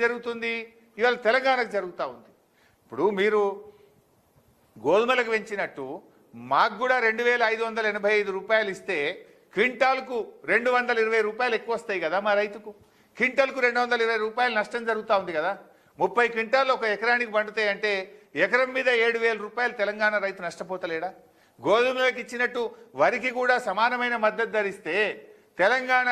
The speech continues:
రైతుకు ఎకరానికి ఏడు వేల రూపాయల అదనపు ఆదాయం వస్తుంది కదా. ఇలా బీజేపీ ప్రభుత్వం యొక్క క-,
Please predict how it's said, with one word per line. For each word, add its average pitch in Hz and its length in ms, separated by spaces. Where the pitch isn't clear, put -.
రైతుకు 233 400
ఎకరానికి 233 540
ఏడు 226 200
వేల 226 220
రూపాయల 247 440
అదనపు 240 400
ఆదాయం 226 420
వస్తుంది 202 400
కదా. 175 260
ఇలా 208 180
బీజేపీ 247 560
ప్రభుత్వం 226 520
యొక్క 214 220
క-, 147 220